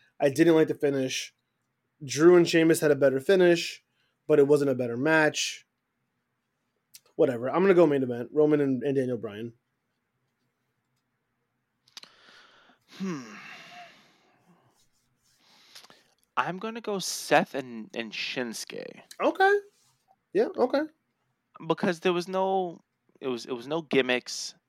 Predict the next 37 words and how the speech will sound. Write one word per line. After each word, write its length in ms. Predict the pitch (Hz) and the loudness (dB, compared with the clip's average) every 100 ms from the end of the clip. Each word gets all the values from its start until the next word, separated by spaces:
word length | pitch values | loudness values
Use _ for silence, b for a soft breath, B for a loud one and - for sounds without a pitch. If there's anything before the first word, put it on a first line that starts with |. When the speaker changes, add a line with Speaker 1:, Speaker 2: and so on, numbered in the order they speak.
| _ | _
Speaker 1:
Yeah. 260 | 170 151 123 | 0 2 2
Speaker 2:
It 60 | 135 | 0
was 140 | 123 | -2
no 120 | 151 | -6
dusty 560 | 131 127 123 - - 117 | -4 2 2 2 -8 -12
finish. 440 | - 110 110 - | -8 -8 -8 -10
It 60 | 127 | -10
was 120 | 107 | -10
just 220 | 95 - | -12 -14
two 180 | - 185 | -12 -6
guys 360 | 156 120 123 113 | -4 -4 -6 -6
having 260 | 113 107 | -8 -6
a 60 | 92 | -10
good 260 | 92 139 131 | -4 -4 0
match. 580 | 117 110 110 - - _ - | 0 0 -4 -10 -14 _ -4
Speaker 1:
Yeah. 200 | 180 247 - _ _ - | -2 -4 -8 _ _ 0
Speaker 2:
And, 400 | 113 104 98 - | 2 2 -2 -6
um, 680 | 110 107 107 76 90 117 110 82 - - | -6 -6 -10 -16 -20 -20 -20 -20 -20 -10
without 460 | 120 - 143 143 - | -4 4 6 6 0
anything 360 | 123 127 - 127 | -8 -6 -8 -10
like 160 | 127 - | -6 0
that, 220 | 131 110 _ - | 0 -2 _ -2
that's, 340 | 107 - - | -2 -4 -10
that's 220 | 107 - | -10 -10
perfect. 540 | - 87 - - _ - | -12 -12 -12 -20 _ -4
Given 220 | 175 190 | -4 -2
Speaker 1:
I 20 | |
Speaker 2:
more 140 | 175 170 | -4 -4
time, 320 | 147 139 127 | 0 0 0
I 20 | |
think 220 | 127 117 | -8 -6
they 80 | 123 | -6
would've 140 | 117 120 | -4 -2
had 140 | 113 | -2
a 40 | 104 | 0
better 300 | 110 98 90 | -2 -2 -2
match. 480 | 87 71 - - | -6 -8 -14 -16